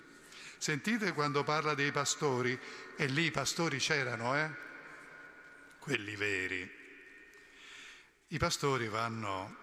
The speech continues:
dopo l'angelo che gli appare, vanno alla, alla grotta e hanno paura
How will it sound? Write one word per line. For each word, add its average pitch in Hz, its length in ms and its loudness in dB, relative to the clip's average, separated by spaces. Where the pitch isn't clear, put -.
dopo 120 300 -4
l'angelo 110 440 -2
che 95 100 -8
gli 107 100 -6
appare, 113 440 -2
vanno 104 380 -6
alla, 95 200 -6
alla 113 220 -4
grotta 135 600 -4
e 113 760 -6
hanno 143 260 0
paura 143 540 0